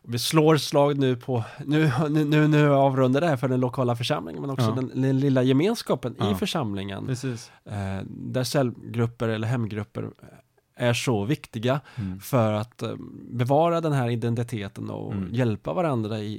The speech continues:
Speaker 1: i lärjungaskapets vandring.
Speaker 2: Mm.
Speaker 1: Ehm.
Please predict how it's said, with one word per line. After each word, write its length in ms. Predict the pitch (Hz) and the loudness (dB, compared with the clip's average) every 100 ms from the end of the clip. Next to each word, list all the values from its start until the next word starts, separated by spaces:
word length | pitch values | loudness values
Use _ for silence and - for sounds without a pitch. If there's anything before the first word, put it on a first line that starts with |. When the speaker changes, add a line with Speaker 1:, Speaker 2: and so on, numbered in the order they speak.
| - 110 | -8 -8
Speaker 1:
i 240 | 107 107 | -8 -6
lärjungaskapets 920 | 117 127 113 101 92 - 95 - - | -2 0 0 -2 -6 -10 -12 -12 -12
vandring. 440 | 107 101 90 98 101 - | -10 -8 -8 -10 -12 -10
Speaker 2:
Mm. 200 | 113 104 107 - _ - | -6 -6 -8 -16 _ -14
Speaker 1:
Ehm. 560 | 92 90 85 92 - | -10 -8 -8 -10 -14